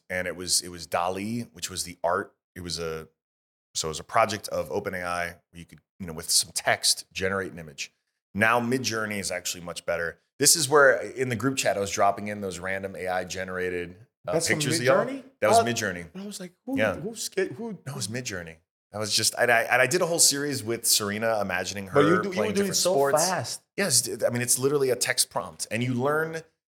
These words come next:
Speaker 1: It's kinda like programming, except you're using English instead of code.
Speaker 2: Okay.
Speaker 1: And, and you learn how to do these prompts, and so the, the visual stuff is fun because you can see very quickly, like, "Oh, that's dope."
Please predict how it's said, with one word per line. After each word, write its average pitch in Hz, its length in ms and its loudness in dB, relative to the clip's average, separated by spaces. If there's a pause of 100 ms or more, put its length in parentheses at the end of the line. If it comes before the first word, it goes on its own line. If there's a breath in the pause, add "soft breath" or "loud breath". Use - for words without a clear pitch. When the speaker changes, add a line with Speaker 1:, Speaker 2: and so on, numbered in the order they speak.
(100)
Speaker 1:
It's - 140 -2
kinda 202 220 2
like 185 220 2
programming, 143 580 0
except - 500 0
you're 107 180 -4
using 110 480 -4
English 113 680 -4
instead 98 320 0
of 92 120 -16
code. 123 480 -4 (300)
Speaker 2:
Okay. 120 260 -4 (100)
Speaker 1:
And, 113 540 2
and 117 160 0
you 120 100 2
learn 113 360 0
how 107 140 -4
to 101 100 -4
do 98 160 -6
these 92 160 -6
prompts, 131 460 0
and 95 120 -4
so 110 140 2
the, 107 140 -6
the 101 140 -8
visual 160 320 2
stuff 104 240 2
is 87 100 -2
fun 87 320 -4
because - 260 -8
you 104 80 -6
can 92 160 -10
see - 200 0
very 95 220 0
quickly, 113 340 -6
like, 78 200 -6
"Oh, 98 160 -4
that's 82 280 -8
dope." 87 300 -8